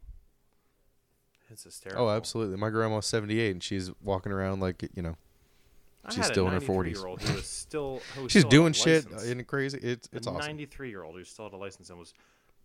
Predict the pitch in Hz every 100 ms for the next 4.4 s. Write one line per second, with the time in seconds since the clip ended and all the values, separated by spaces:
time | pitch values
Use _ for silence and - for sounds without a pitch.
0 | - 87 - 135 151 101 - 82 - -
1 | 92 85 82 76 - - - - _ -
2 | - _ _ _ _ _ _ _ _ _
3 | 87 - - 95 - - - 85 123 117
4 | 110 - - -